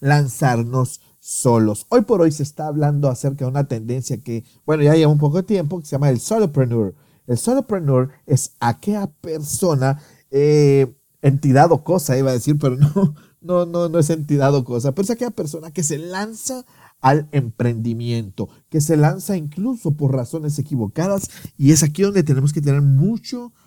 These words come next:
mucho cuidado, porque muchas veces nos lanzamos a emprender, eh, equivocadamente, nos lanzamos a emprender con las razones,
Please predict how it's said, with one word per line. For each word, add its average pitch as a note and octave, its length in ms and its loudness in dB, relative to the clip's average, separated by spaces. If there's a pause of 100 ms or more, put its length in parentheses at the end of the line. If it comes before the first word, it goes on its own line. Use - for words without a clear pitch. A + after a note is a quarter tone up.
(180)
mucho D#3+ 260 -4
cuidado, B2 540 0 (360)
porque G3+ 420 -4
muchas F3+ 340 -4
veces F#3 340 0
nos D#3 300 -2
lanzamos D3+ 600 0
a E3 40 -4
emprender, C#3 680 0 (440)
eh, A#2+ 200 -4
equivocadamente, C#3 840 0
nos C#3+ 200 2
lanzamos C#3+ 480 0
a E3 40 -2
emprender C3 640 0 (260)
con D#3 200 -4
las C3 180 4
razones, D3+ 640 -4